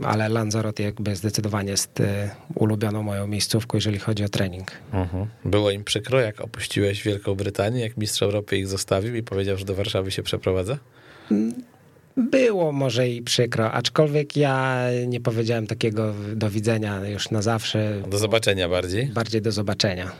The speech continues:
Speaker 2: Aha. Okej. E, powiedz mi, bo tutaj musicie wiedzieć, że Mateusz od dawna, od lat jest słuchaczem naszego radia. Ja właściwie tak go zauważyłem. To znaczy, gdzieś tam w jakąś interakcję ktoś mi coś skomentował na Twitterze, spojrzałem w gościa,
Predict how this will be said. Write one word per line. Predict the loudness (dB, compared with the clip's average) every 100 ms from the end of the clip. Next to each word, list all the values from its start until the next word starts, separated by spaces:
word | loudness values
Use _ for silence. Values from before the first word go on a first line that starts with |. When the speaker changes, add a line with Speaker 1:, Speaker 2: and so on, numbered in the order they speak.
| -4
Speaker 2:
Aha. | 0 0 -2 -8 -16 -20 -18 -20 -4
Okej. | 0 2 2 0 -10 -20 -4
E, | 0 2 2
powiedz | 0 0 -2 -2
mi, | -2 0 -2
bo | 0 2 2 -2
tutaj | 0 0
musicie | 0 -2 -2 0
wiedzieć, | 0 -2
że | 0 0
Mateusz | 2 0 0 -2
od | 0 0 2
dawna, | 2 2 0 -2 -2
od | -2 0
lat | 2 0 -2 -16 -18 -18 -12 0
jest | 2 2 0
słuchaczem | -4 2 2 4 2 2
naszego | 0 0 2
radia. | 2 2 0 0
Ja | 0
właściwie | -2 0 2
tak | 2 0
go | 0
zauważyłem. | 2 2 2 2 2 0
To | -4
znaczy, | 0 0 2 0 0 -10 -18 0
gdzieś | 0 2
tam | 2
w |
jakąś | 2 0 -2
interakcję | 0 2 2 0 -2
ktoś | 2 0 0
mi | -2
coś | -2
skomentował | 2 2 0 0 0 0
na | -2
Twitterze, | -4 0 2 2 0
spojrzałem | 0 2 2 0 -2
w |
gościa, | -2 -2 0 -2